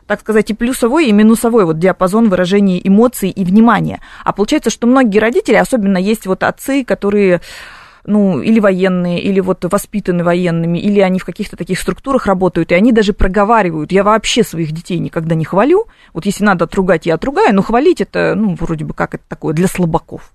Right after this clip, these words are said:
Но это, естественно, формирует в людях очень, э, сильную потребность в любви и невозможность чувствовать эту любовь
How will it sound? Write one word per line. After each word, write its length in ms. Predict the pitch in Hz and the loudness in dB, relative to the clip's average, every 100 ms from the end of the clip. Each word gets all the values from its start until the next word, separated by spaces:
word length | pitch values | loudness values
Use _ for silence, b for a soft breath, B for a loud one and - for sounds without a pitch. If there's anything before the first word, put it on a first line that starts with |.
| b b b _ | b b b _
Но 100 | 262 | 0
это, 180 | 302 208 | 2 2
естественно, 560 | 220 247 277 226 190 | 0 0 -2 0 -2
формирует 540 | - 175 - 208 240 160 | 0 2 4 4 2 2
в 60 | |
людях 460 | 175 214 190 170 - | -2 0 0 0 0
очень, 580 | - 208 208 - 175 165 | 2 2 2 -2 -2 -2
э, 160 | 160 | -4
сильную 500 | 165 - 233 202 165 | -4 0 2 2 0
потребность 680 | - 180 226 302 269 214 - | -2 -2 0 0 2 0 0
в 80 | 175 | -2
любви 460 | 185 175 190 160 - B B B - | 0 0 0 -2 -6 B B B 2
и 240 | 226 233 | 4 4
невозможность 680 | 214 208 202 208 226 190 165 | 4 4 4 2 0 0 -4
чувствовать 560 | - 247 220 - 165 - | -2 0 0 -2 -6 -6
эту 180 | 156 165 | -12 -10
любовь 360 | 160 151 135 | -10 -10 -14